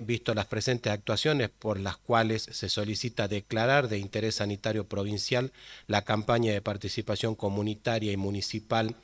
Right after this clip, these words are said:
en la lucha contra el dengue, chikungunya y zika, que se llevará a cabo los días dos, tres, cuatro y cinco de mayo de dos mil tres, veintitrés, perdón,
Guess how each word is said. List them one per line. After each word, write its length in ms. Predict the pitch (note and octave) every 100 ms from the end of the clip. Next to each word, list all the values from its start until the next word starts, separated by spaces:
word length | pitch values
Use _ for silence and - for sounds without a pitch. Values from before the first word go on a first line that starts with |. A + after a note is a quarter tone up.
| - - -
en 160 | G#2+ G#2
la 80 |
lucha 340 | G2+ A2+ - G#2+
contra 340 | A2+ G#2+ G2+
el 120 | G2+
dengue, 400 | G2+ B2 A#2 G#2+
chikungunya 640 | G2+ G#2 - G#2 G#2 A2 G#2+
y 60 |
zika, 480 | G2+ - C3+ - A2+ - - _ _
que 100 | G#2+
se 140 | -
llevará 360 | G2+ G#2 G#2+ A2
a 120 | A2
cabo 280 | B2 A#2+ A2+
los 180 | G2+ F#2+
días 360 | A2+ A2 G#2+ - - - -
dos, 460 | G2+ A#2+ A2 -
tres, 340 | - A#2+ A2+ -
cuatro 520 | - A#2+ A#2 - G#2
y 180 | - G#2+
cinco 420 | - A#2 A2+ G#2
de 100 | G2
mayo 380 | G2+ A#2 G#2+ G#2
de 140 | G2
dos 180 | F#2+ G2
mil 280 | G#2 A2 G#2
tres, 520 | - C#3+ - - -
veintitrés, 460 | G#2+ G#2 G#2 A2+ C3
perdón, 360 | - A#2 C3+